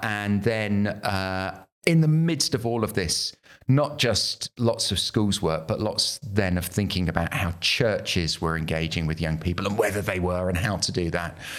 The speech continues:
Um, and as those national training projects grew, sort of, we began to think more of ourselves as a hybrid organisation, local but also national.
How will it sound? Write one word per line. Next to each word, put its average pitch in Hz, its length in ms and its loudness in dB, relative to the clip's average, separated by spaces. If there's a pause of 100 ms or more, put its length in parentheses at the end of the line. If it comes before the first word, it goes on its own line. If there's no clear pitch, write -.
(500)
Um, 101 520 2 (300)
and 127 160 4
as 131 240 -2
those 123 560 0
national 117 840 2
training 110 520 2
projects 92 440 -2
grew, 90 400 -2
sort - 480 0
of, - 160 -2
we 98 100 2
began 107 640 0
to 107 140 -2 (260)
think 147 380 0
more 127 420 4
of 101 120 0
ourselves 92 500 0
as 98 140 -2
a - 20 -4
hybrid 110 580 -2
organisation, 90 840 0 (380)
local 110 440 4
but 92 180 -2
also 95 300 0
national. 85 640 0